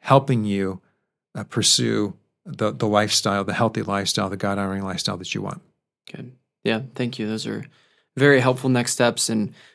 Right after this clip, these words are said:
Speaker 2: um, making sure that when we start that relationship with Jesus, invest in that relationship with Jesus, um, we can go back to what we said
Speaker 1: Yeah.
Speaker 2: in the beginning of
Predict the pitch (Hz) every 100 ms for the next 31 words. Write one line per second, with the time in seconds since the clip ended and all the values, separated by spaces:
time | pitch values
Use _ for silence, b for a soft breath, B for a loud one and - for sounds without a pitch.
0 | b 117 113 120 139 131 123 123 113 -
1 | - b b b _ _ _ _ _ _
2 | - 117 120 113 - - - - 156 175
3 | 131 143 135 127 123 123 123 110 101 98
4 | 98 - - 110 113 120 135 131 127 117
5 | 98 107 104 - 101 95 - 95 90 92
6 | - - b b b 113 104 107 127 117
7 | 110 117 120 123 113 104 113 - 143 139
8 | 135 120 117 107 98 98 101 _ _ _
9 | _ 123 117 107 95